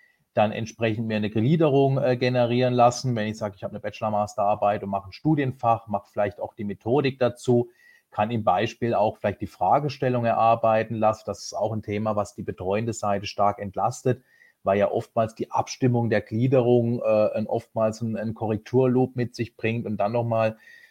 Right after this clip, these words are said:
reinzugehen. Oftmals ist ja die Gliederung auch mit einem bestimmten Schema vergehen. Also das ist ein Tool,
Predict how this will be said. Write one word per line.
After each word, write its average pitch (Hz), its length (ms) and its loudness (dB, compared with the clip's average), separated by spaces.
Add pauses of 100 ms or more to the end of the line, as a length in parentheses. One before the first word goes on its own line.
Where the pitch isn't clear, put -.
(120)
reinzugehen. 110 480 0
Oftmals 113 340 -2
ist 110 120 -4
ja 110 100 0
die 110 120 -2
Gliederung 117 380 4
auch 107 120 2
mit 110 180 -2
einem 110 100 -2
bestimmten 110 380 -2
Schema 135 380 0
vergehen. 120 380 0
Also 101 220 -2
das 110 140 -4
ist - 80 -10
ein 113 120 -2
Tool, 120 360 8